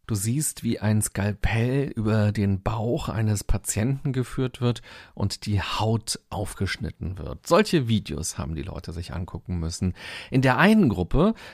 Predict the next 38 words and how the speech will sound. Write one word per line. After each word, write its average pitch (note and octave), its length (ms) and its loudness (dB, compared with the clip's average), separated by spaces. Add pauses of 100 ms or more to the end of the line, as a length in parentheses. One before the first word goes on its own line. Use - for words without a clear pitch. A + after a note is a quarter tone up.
da C3 100 0
durften E3+ 360 -2
die E3+ 60 -2
Versuchspersonen D3+ 840 -2
ihre B2+ 280 0
Emotionen C#3 720 -2
ganz F3 340 2
selbstverständlich D3+ 800 0
zeigen. A#3 480 2
Sie B2+ 100 -2
durften D3+ 300 -2
also B2+ 200 -2
das A#2+ 140 0
Gesicht B2+ 380 4
verziehen E3 640 0 (400)
oder A2+ 280 2
auch G#2 360 -2
Lautäußerungen B2 960 0
machen. A#2+ 340 0 (260)
Und A2 120 0
die A#2 100 2
andere G#2+ 320 0
Gruppe G2 300 2
bekam F#2+ 400 -2
die F#2+ 120 -2
Anweisung, F2+ 680 -2
sich - 340 -4
nichts - 640 4
anmerken G#2 680 4
zu - 140 -2
lassen G2+ 380 4 (100)
von G#2 280 2
dem, G#2+ 260 4
was G2+ 180 0
gerade F#2 380 2
in F#2+ 240 2
ihnen F#2 280 0
vorgeht. - 760 -12